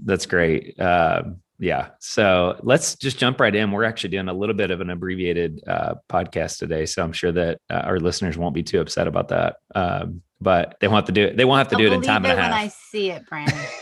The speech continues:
Speaker 1: <laughs>
Speaker 2: I'll believe it when I see it.
Speaker 1: So we talked Sunday about gentleness and, um, uh, like kindness, um, and maybe like goodness,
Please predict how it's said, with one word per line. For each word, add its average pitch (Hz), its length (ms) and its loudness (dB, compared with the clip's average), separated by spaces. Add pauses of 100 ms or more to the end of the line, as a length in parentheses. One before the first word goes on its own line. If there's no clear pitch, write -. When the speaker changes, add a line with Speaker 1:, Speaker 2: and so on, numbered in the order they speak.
(500)
Speaker 1:
<laughs> - 720 -12
Speaker 2:
I'll 190 140 -2
believe 208 260 -4
it 190 100 -8
when 180 120 -12
I 170 80 -14
see - 220 -20
it. - 200 -18
Speaker 1:
So 123 640 4 (260)
we 135 140 -2
talked 147 320 0
Sunday 113 320 -4
about 90 260 -6
gentleness 87 680 -8 (100)
and, 92 460 0 (100)
um, 85 560 -4
uh, 110 160 0
like 131 320 4
kindness, 98 720 0 (160)
um, 95 240 0
and 101 100 2
maybe 98 220 4
like 87 220 -2
goodness, 90 640 -6